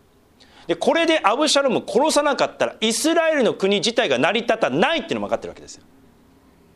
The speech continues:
だから、彼がやったことは正しいんだけど、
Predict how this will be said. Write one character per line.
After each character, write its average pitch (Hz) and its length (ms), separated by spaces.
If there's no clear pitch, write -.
だ 131 180
か 101 140
ら、 95 340
彼 233 220
が 139 80
や 98 140
っ - 100
た 123 120
こ 131 100
と 90 120
は 87 360
正 233 320
し - 40
い 254 80
ん 214 80
だ 170 100
け 196 100
ど、 170 140